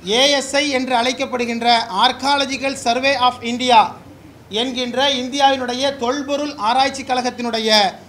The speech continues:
அந்த அறிக்கையை வைத்து, அங்கே எந்த விதமான கோவிலும் இடிக்கப்பட்டு பாபரி பள்ளிவாசல் கட்டப்படவில்லை என்பதை இந்த தீர்ப்பு நிறுவியிருக்கிறது.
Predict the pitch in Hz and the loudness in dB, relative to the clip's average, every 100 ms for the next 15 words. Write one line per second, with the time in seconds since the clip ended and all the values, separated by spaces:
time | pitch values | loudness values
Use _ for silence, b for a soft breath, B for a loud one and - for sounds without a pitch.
0 | B B - 196 220 208 254 302 285 285 | B B -10 0 6 6 6 2 0 2
1 | 269 226 240 190 285 302 285 208 254 254 | 2 0 -2 -2 -4 -4 -4 -4 -2 2
2 | 285 302 285 B B - 185 220 254 277 | 4 4 2 B B -12 -6 -4 -2 -2
3 | 262 262 247 247 247 247 240 277 277 277 | -2 0 0 0 -2 0 0 2 0 -4
4 | 294 226 240 285 - 285 285 262 320 269 | -4 -6 -4 -4 -2 -4 -2 -4 -4 -2
5 | 233 262 277 269 247 247 240 226 277 277 | 2 2 0 -4 -6 -4 -4 -4 -8 -4
6 | 233 240 - 254 247 247 262 294 247 220 | -4 -2 -2 -4 -4 -2 0 0 -4 -6
7 | 220 226 226 196 B B B 220 233 233 | -4 -2 -2 -2 B B B -2 0 0
8 | 285 240 269 240 233 277 277 240 226 220 | -2 0 2 2 2 2 0 0 -4 -4
9 | 240 277 | 0 0